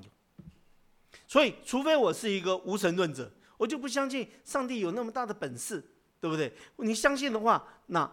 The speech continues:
他就会告诉你，当第三章就讲到说，因为你不信，所以才不能够进入安息。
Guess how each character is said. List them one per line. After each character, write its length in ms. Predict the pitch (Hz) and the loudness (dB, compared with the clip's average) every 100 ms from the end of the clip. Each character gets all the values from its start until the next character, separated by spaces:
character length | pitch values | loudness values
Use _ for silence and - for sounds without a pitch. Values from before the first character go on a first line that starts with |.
| - | -8
他 160 | - 156 | -4 -2
就 120 | 147 | 0
会 100 | 139 | -2
告 180 | 143 135 | -2 -4
诉 140 | 139 | -4
你， 180 | 123 113 - | -8 -8 -4
当 180 | 139 | -4
第 120 | 135 143 | -4 -4
三 200 | 147 131 | -4 -2
章 160 | 135 | -6
就 80 | 127 | -6
讲 200 | 113 110 | -8 -8
到 120 | 127 | -8
说， 220 | 120 127 - - - - _ _ _ _ _ _ _ _ _ | -6 -8 -10 -20 -20 -20 _ _ _ _ _ _ _ _ _
因 140 | 175 180 | 2 4
为 280 | 165 143 - _ | 4 2 -8 _
你 200 | - 139 | -4 -4
不 180 | 127 151 | -2 -4
信， 360 | - - 139 - | -2 -2 -2 -4
所 180 | - 147 | -4 -2
以 60 | |
才 180 | 123 123 | -2 -8
不 140 | - | -6
能 160 | 123 113 | -6 -6
够 100 | 123 | -6
进 220 | - 120 | -6 -6
入 80 | 110 | -6
安 300 | 113 113 117 | -6 -8 -8
息。 280 | - 95 | -10 -12